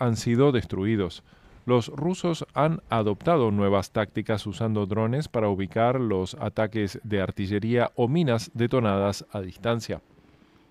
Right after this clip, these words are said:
Ucrania sigue confiando en la estrategia de acercar su artillería y sus lanzamisiles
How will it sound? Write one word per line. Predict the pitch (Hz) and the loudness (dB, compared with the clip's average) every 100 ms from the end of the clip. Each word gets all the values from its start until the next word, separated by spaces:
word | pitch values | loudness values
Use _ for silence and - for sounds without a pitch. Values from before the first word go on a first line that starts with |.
| _ _ _ - - - | _ _ _ -20 -16 -8
Ucrania | 107 107 113 117 113 | 0 2 4 2 2
sigue | - 117 117 | 0 0 2
confiando | 107 104 120 123 135 123 | 0 -2 0 0 0 0
en | 98 | 0
la | 98 | -2
estrategia | 92 - 98 110 110 123 113 | -4 -6 -4 -4 -4 -4 -2
de | 101 | -2
acercar | 92 101 95 127 127 | -4 -6 0 0 0
su | - | -4
artillería | 98 139 127 110 117 120 - - - - | -6 -4 -4 -2 0 0 -2 -12 -14 -8
y | 107 | -4
sus | 117 104 - | -2 -2 -2
lanzamisiles | 120 151 160 131 110 - 120 101 - | 2 4 4 2 2 4 4 4 2